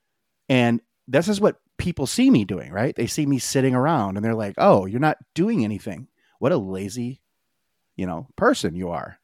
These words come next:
And I'm like, "Well, you do realize I've worked, like, a hundred extra hours on this.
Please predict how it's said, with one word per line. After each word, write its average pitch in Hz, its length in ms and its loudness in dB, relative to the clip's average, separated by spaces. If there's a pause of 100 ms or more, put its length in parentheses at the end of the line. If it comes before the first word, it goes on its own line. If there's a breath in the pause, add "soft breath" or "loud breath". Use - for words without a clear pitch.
(520)
And 127 180 2
I'm 156 100 6
like, 107 220 0
"Well, 127 280 0
you 113 120 -2
do 156 140 -2
realize 147 380 2
I've 101 240 -2
worked, 110 320 0
like, 98 300 -8 (200 soft breath)
a 107 80 -2
hundred 123 520 0
extra 104 300 -2
hours 107 340 2
on 90 160 -4
this. 87 320 -10